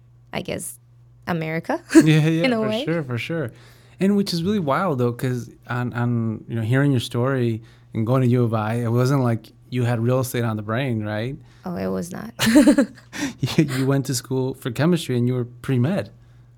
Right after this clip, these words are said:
Speaker 1: Yes, I was.
Speaker 2: So tell me how that all changed and you got into real estate.
Speaker 1: So, um, even, uh, by the time I graduated from college, uh, it was still not w-,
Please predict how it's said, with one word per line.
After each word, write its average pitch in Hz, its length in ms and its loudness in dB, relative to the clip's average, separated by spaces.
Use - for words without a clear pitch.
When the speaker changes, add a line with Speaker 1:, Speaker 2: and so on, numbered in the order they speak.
Speaker 1:
Yes, - 360 -14
I 214 140 -12
was. 220 260 -16
Speaker 2:
So 131 220 -8
tell 127 220 -4
me 143 140 -2
how 120 640 -2
that 110 200 -4
all 110 160 -2
changed 110 480 -4
and 101 180 -6
you 104 80 -6
got 98 160 -6
into 95 240 -10
real 95 180 -10
estate. - 340 -16
Speaker 1:
So, 185 440 2
um, 175 300 2
even, 190 800 -2
uh, - 380 -4
by 185 160 0
the 175 80 -6
time 196 160 0
I 175 60 0
graduated 165 380 0
from 156 120 -6
college, 156 540 -2
uh, - 240 -4
it 185 40 0
was 180 160 0
still 175 220 0
not 156 480 -2
w-, 165 420 -14